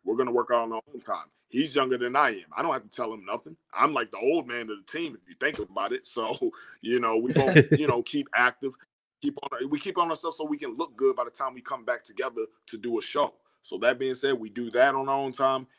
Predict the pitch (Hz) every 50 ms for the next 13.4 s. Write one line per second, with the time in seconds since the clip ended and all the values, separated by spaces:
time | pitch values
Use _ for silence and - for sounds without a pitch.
0 | _ _ _ - 101 101 107 110 113 113 110 127 127 120 - 139 135 127 123 123
1 | 113 - - 147 156 156 156 156 - _ - 156 - 202 233 151 - - _ _
2 | _ _ _ _ _ _ _ _ _ _ _ _ _ _ _ _ _ - - -
3 | - _ 156 175 180 - - 196 202 190 190 170 - 196 247 277 - 220 196 175
4 | 160 160 147 147 147 90 87 - _ - 147 156 190 - - 151 135 127 123 120
5 | 120 127 127 127 120 113 120 139 135 123 120 120 127 127 123 117 151 247 254 -
6 | - 170 160 143 139 131 123 - - 143 123 117 101 - - - - - - -
7 | - 120 120 123 123 117 110 104 110 104 98 - _ _ _ _ 160 147 139 135
8 | 135 127 120 147 170 180 165 - - 139 135 139 135 131 131 123 113 123 120 117
9 | 113 110 104 - - _ _ _ _ _ _ _ _ _ _ _ _ _ _ _
10 | _ 147 139 151 156 151 151 147 139 - - 120 131 139 - - 156 143 127 123
11 | 117 113 113 120 143 135 131 123 117 113 113 117 127 120 - 113 - 117 110 110
12 | 117 139 135 170 170 180 180 139 139 151 156 151 147 - 143 139 139 135 - -
13 | 160 143 156 151 - - 95 92